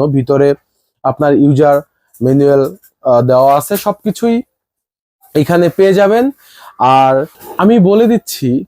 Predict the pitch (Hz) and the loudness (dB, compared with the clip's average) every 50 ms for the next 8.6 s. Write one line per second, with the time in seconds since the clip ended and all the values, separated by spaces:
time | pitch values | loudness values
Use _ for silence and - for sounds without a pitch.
0 | _ - - 220 196 - - - - 160 175 190 175 175 196 165 131 131 170 - | _ -6 -4 -4 -4 -4 -10 -8 -4 -2 0 0 2 2 2 2 2 0 -2 -6
1 | - - 139 131 - 160 160 160 160 156 151 175 175 - - 196 226 - - - | -4 -4 -4 -4 -2 -2 -2 0 0 0 0 -2 -4 -4 -4 -4 -4 -2 0 0
2 | 214 214 208 202 175 208 175 180 160 139 117 117 139 202 269 262 - _ _ _ | 0 2 2 2 0 0 0 0 0 0 0 0 0 -2 -4 -6 -12 _ _ _
3 | 131 131 - 147 139 143 143 131 127 127 143 156 156 156 143 139 151 151 151 143 | -6 -4 -2 0 0 2 2 2 0 0 0 0 0 0 0 0 0 2 2 0
4 | 143 151 - _ _ _ _ _ - 127 127 131 131 135 147 127 - 180 170 156 | 0 -2 -4 _ _ _ _ _ -4 -2 -2 0 0 0 -2 -2 -2 -2 0 0
5 | 139 143 180 - _ _ _ - 170 156 170 143 - 180 190 - 233 214 190 175 | 0 0 -2 -6 _ _ _ -8 -6 -6 -6 -4 -2 -4 -2 -2 -2 0 0 0
6 | 143 127 143 160 220 254 - _ _ - - - _ _ - 165 185 185 175 240 | 0 0 0 0 -2 -4 -6 _ _ -20 -20 -20 _ _ 0 0 2 2 0 0
7 | 247 233 196 196 180 - 160 - 170 156 151 156 151 147 - 165 139 139 160 - | 0 0 0 0 0 -2 -2 -2 -2 -2 -2 -2 -2 -2 -2 -2 -2 -2 -2 -4
8 | - 208 202 208 208 180 220 214 208 202 220 220 | -4 -2 -2 0 0 0 0 -2 0 0 2 0